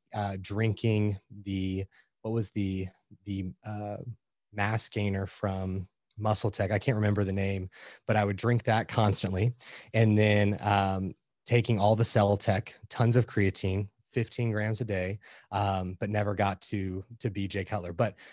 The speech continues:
was a, a massive Jay Cutler fan. And that was kind of the, the blossoming of my desire within bodybuilding. And then that I was able to do that through my own competing, but also through my competitors as well. And so,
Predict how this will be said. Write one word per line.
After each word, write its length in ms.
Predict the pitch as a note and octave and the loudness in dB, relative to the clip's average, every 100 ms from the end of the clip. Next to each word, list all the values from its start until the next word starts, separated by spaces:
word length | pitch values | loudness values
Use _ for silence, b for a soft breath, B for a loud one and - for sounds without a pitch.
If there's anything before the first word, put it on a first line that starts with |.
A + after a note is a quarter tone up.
| B | B
was 240 | A2+ G#2+ A2+ | 0 2 2
a, 180 | G#2 F#2+ | 0 -2
a 20 | |
massive 340 | G#2 A#2 A#2 A2 | 0 0 0 -2
Jay 160 | A2 | -4
Cutler 280 | G#2+ B2 B2+ | -2 2 2
fan. 400 | - C3 C3+ D3 | 4 6 8 6
And 360 | A#2+ A2+ G#2+ G#2 | 6 8 8 6
that 120 | A2 | 6
was 220 | G#2+ G#2+ | 4 2
kind 180 | - A2 | 2 4
of 80 | G#2+ | 4
the, 300 | G#2 G2 G2 F#2+ - | 4 4 2 0 -2
the 80 | |
blossoming 800 | G#2 G2+ G#2 A2 - G#2+ G#2 G#2 A2 | 0 4 4 6 4 4 4 2 0
of 440 | G#2 G2+ G2 F#2+ | 0 2 0 -2
my 460 | - G2+ F#2+ F#2+ F#2+ F#2+ | -6 -2 0 0 -2 -2
desire 340 | G2 G2+ G2 | 0 2 2
within 240 | F#2 G#2 | 0 -2
bodybuilding. 720 | F#2+ G2 G2+ G#2 G#2 G#2 B2 B2 | 2 4 4 4 4 4 0 -2
And 100 | G2+ | -2
then 120 | F#2+ | 0
that 240 | G2 G2 B B B B | 0 -2 B B B B
I 120 | - G#2 | 0 2
was 120 | G2+ | 6
able 240 | A2+ G#2 | 4 4
to 500 | G2 - G#2+ G2 G2+ G2+ _ _ _ _ - | 0 2 4 4 0 -4 _ _ _ _ -18
do 260 | G2+ A#2+ C3+ | -2 4 4
that 360 | A2+ G#2 A#2+ - | 4 2 0 -2
through 120 | A2+ | 0
my 200 | G#2 F#2+ | 2 4
own 140 | G#2 A#2+ | 4 4
competing, 440 | - A2+ A#2 A#2 | 2 2 2 4
but 100 | G2+ | 2
also 320 | G2+ G2+ - | 2 0 -2
through 380 | F#2 - G2+ G2 | -4 0 0 0
my 100 | G2 | -2
competitors 560 | F#2+ F#2 G2+ F#2 F#2 F2 | -4 -4 -4 -2 -4 -6
as 120 | F2+ | -6
well. 260 | F#2+ F#2 F#2 | -4 -4 -4
And 120 | F#2+ | -4
so, 260 | - G2+ | -2 -2